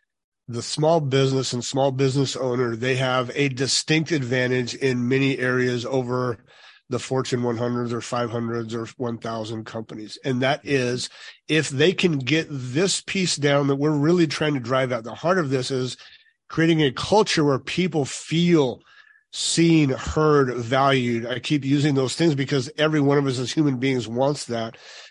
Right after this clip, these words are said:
That's where the small business leader and, and the person who gravitates toward that kind of culture, that's where they're going to thrive. And that's where their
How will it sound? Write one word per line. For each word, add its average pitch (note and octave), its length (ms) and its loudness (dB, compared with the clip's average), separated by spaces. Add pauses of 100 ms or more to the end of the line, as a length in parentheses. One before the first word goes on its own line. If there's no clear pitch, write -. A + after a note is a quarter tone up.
(140)
That's D3+ 380 0
where D3+ 180 4
the C3+ 100 0
small C#3 480 2
business B2+ 800 -2 (160)
leader B2 640 0 (440)
and, C3+ 380 0 (520)
and C#3+ 340 -2
the C3 120 -2
person D#3+ 420 2
who C3+ 400 4 (340)
gravitates D3 640 2
toward D#3 540 0
that D3 240 0
kind C#3+ 220 0
of B2 100 -4
culture, D3+ 420 -2
that's C3+ 380 0
where C#3 120 0
they're B2+ 140 0
going A#2+ 240 -2
to A#2 120 -8
thrive. G#2+ 600 -14
And B2+ 200 -4
that's C3+ 260 -2
where C#3+ 140 2
their B2 480 -2